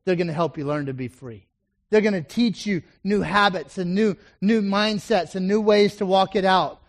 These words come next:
But you gotta have Jesus in there. See, we, I'm gonna be careful 'cause I,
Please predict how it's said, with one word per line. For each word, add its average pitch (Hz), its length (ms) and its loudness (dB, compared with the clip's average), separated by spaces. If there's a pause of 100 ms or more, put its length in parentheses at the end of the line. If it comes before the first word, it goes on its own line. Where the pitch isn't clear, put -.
(180)
But 160 140 -2
you 196 80 -4
gotta 214 320 6
have 190 280 6
Jesus 190 500 2
in 175 140 0
there. 151 320 0 (460)
See, 240 140 -2
we, 214 180 -8 (2000)
I'm 151 60 -10
gonna 165 120 -6
be 160 100 -10
careful 185 420 0
'cause 160 160 -8
I, 175 300 -4